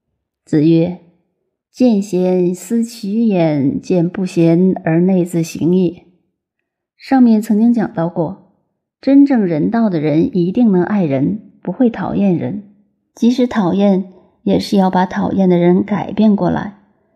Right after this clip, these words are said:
使他同样的能达到人的境界。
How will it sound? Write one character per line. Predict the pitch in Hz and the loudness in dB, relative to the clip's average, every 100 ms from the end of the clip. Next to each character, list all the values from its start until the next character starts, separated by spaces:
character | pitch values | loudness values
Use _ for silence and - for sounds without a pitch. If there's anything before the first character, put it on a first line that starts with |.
| _ | _
使 | - 214 | -2 2
他 | 233 | 2
同 | 233 208 233 | 2 2 4
样 | 269 240 | 4 4
的 | 196 190 | 2 0
能 | 190 190 | 0 0
达 | 190 | -2
到 | 196 180 | -2 -2
人 | 180 170 | 0 0
的 | 196 | 0
境 | 220 208 165 | 0 0 0
界。 | 156 - | -4 -10